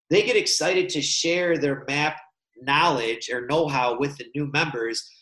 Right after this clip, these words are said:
because they wish that they would have had this roadmap to success when they first started.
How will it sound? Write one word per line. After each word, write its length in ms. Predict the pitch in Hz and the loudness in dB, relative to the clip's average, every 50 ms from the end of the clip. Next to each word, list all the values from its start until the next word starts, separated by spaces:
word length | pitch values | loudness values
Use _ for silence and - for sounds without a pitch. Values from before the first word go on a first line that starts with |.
| _ _ _ | _ _ _
because 360 | - 143 147 165 165 147 - | -4 0 2 2 2 2 2
they 140 | 160 180 165 | 2 2 2
wish 520 | 143 135 139 165 233 240 214 - - - | 2 2 4 6 6 6 6 4 0 0
that 160 | - 160 151 - | -2 -2 0 0
they 120 | 170 160 | 0 2
would 180 | 151 160 160 147 | 2 2 2 0
have 100 | 135 - | 0 -2
had 400 | - 170 175 185 165 139 135 - - | -2 0 2 4 4 2 2 0 -2
this 260 | 147 139 139 - - | -2 -2 -2 -4 -2
roadmap 500 | 131 151 175 196 185 151 135 131 131 - - | 0 2 2 2 2 0 -2 -2 -2 -4 -4
to 120 | - 143 | -4 -4
success 800 | 135 135 - - - - - - 185 160 127 120 - - - - - _ _ _ _ | -2 -2 -4 -4 -4 -2 0 2 2 2 2 0 0 -2 -4 -8 -14 _ _ _ _
when 200 | - 143 151 147 | -2 -2 0 0
they 180 | 139 147 151 156 | 2 2 2 2
first 380 | 147 - - 156 143 127 - - | 0 0 0 0 0 2 0 -2
started. 400 | - 156 143 147 - - - | 0 0 0 0 0 -2 -4